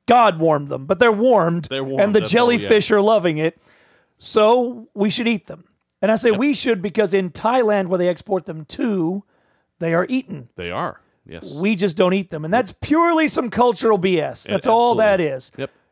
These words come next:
Speaker 1: You were pointing out, uh, just like sushi.
Speaker 2: Yeah, people in, you know, in the forty years ago, "Sushi, you're gonna eat that raw fish."
Speaker 1: Yeah.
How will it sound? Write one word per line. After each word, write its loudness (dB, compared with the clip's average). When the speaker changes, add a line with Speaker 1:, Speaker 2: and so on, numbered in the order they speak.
Speaker 1:
You 0
were 2
pointing 2
out, 4
uh, 2
just -2
like 2
sushi. -6
Speaker 2:
Yeah, 2
people -6
in, -8
you -10
know, -4
in -10
the -12
forty -2
years -6
ago, -6
"Sushi, -10
you're -10
gonna -12
eat -14
that -16
raw -12
fish." -12
Speaker 1:
Yeah. 0